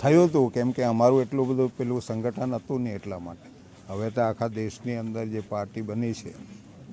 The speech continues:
આદિવાસી જે પાર્ટી બની છે અમારી,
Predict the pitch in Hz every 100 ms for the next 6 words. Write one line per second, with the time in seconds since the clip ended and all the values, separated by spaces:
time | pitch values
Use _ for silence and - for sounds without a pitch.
0 | - - - 104 107 120 117 113 - 107
1 | 95 - - - 113 104 - 104 104 117
2 | 110 107 117 110 90 82 87 87